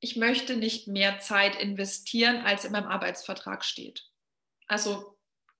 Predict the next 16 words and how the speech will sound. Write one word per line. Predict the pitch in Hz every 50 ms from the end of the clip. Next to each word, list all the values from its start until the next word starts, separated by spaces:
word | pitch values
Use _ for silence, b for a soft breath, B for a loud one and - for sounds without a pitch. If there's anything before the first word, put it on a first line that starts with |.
| _
Limit. | - 226 220 107 208 190 - - - - - _ _ _ _ _ _ _ _ _ _ _ _ _
Das | - 226 - -
Limit | 233 233 233 226 233
ist | - - -
irgendwann | 202 196 190 190 180 156
erreicht. | 180 - 165 160 151 - - - - - _ B B B B
Darüber | - 202 208 220 220 214 220 208
möchte | 208 220 - 214
ich | 208 208
nicht | 202 196 -
hinausgehen. | 196 180 170 175 180 - - - - - - _ _ B B B B B B B B B B B B B B -
Es | 269 262 -
kann | - 302 349 359
aber | 339 254 208 196 208
auch | 190 196
sein, | - - - 196 196 190 196 208 233 277 285 -